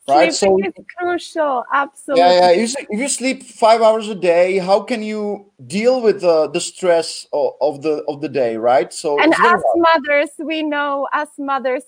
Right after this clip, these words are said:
Speaker 2: we know very well how crucial sleeping is. So you're preaching to the choir <laughs> here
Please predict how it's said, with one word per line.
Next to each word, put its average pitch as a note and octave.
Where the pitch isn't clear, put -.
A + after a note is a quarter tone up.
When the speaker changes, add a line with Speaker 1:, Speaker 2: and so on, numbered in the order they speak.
Speaker 2:
we C#4+
know C4+
very C4+
well A#3+
how B3
crucial B3+
sleeping A#3
is. F3+
So G#3+
you're C#4+
preaching D4
to D4+
the C#4+
choir A3+
<laughs> -
here E4+